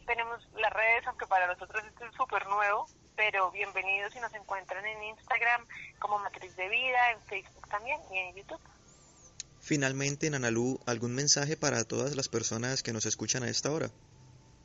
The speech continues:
Speaker 1: Sí. A ver, yo lo que les diría es que no se acostumbren,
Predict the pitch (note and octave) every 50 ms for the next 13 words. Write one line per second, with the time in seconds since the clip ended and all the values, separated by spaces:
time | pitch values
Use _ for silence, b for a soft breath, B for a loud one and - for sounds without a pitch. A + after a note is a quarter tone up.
0 | - - - - - - - - - - - - - - - - - - - -
1 | - - - - - - A#3 A3 G3+ F3+ - - - - - - - - - A3+
2 | G#3+ A3 A3+ A#3 A3+ - - G#3+ A3+ A#3 A#3+ - - C4 C4+ C4 - - B3 -
3 | A3 A3 G#3+ G#3+ G#3+ G#3+ A3 A3+ A#3 A#3+ A3+ - - - - - - - - -
4 | - - - - - - - - A#3 A3 A3 G3+ - A3+ - C4+ - - - B3+
5 | B3 A#3+ A3 G3+ G3 G#3+ A3